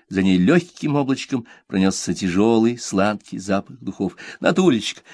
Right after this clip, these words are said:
ты как?» «Я нормально, а что?» — недоуменно спросила Наташа. «Ой, а я в грязь, в хлам, еле доехала до тебя. Даже удивительно, что ни в кого не врезалась.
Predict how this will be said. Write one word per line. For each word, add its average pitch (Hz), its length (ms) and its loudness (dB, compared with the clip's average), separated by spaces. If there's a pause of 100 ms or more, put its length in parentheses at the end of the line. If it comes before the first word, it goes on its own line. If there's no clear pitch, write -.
(120)
ты 226 160 0
как?» 175 360 0 (340)
«Я - 300 0
нормально, 110 800 2
а 80 60 -4
что?» — - 440 -2 (360)
недоуменно 90 520 2
спросила 117 500 -6
Наташа. 101 440 -6 (160)
«Ой, 123 400 2 (200)
а - 120 0
я 160 160 2
в 131 60 -8
грязь, 123 460 -2 (200)
в - 60 -18
хлам, 151 460 0
еле 147 320 2
доехала 165 460 0
до 156 140 0
тебя. 139 240 -2 (240)
Даже 135 260 2
удивительно, 131 540 4
что - 160 -2
ни 208 60 0
в - 60 -4
кого 208 160 4
не 196 140 0
врезалась. 143 500 2